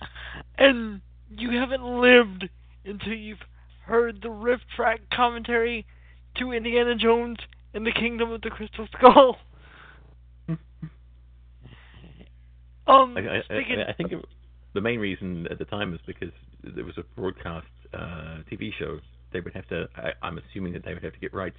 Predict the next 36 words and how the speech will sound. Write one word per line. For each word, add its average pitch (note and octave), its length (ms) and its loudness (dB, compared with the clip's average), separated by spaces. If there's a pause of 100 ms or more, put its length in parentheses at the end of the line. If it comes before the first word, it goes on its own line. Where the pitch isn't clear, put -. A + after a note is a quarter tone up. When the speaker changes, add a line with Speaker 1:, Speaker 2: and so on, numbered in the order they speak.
(160)
Speaker 2:
to D#2 100 -14 (120)
screen F#2 380 -10 (420)
that F#2 100 -8
particular - 360 -16
movie G#2 420 -4
and E2 160 -10
then D#2+ 240 -12
get - 140 -12
right, D#2+ 180 -12 (180)
you E2+ 140 -10
know, D#2+ 60 -16
the - 80 -20
permission - 400 -12
to - 60 -18
do G#2+ 160 -2
that. D#2+ 180 -4 (340)
Now F#2+ 180 -4
that's E2+ 160 -8 (160)
basically, - 440 -10
they're F2+ 100 -12
just - 180 -10
a - 60 -6
podcast F2+ 540 -8
like D#2+ 240 -12
Dave F2 180 -6
and E2+ 80 -10
I F#2+ 160 -8
doing D#2+ 340 -10
a, D#2 120 -8 (120)
a E2 60 -8
commentary E2 540 -10
over D#2 100 -14
the D#2+ 80 -16
top - 220 -14
of - 40 -20
something. - 280 -14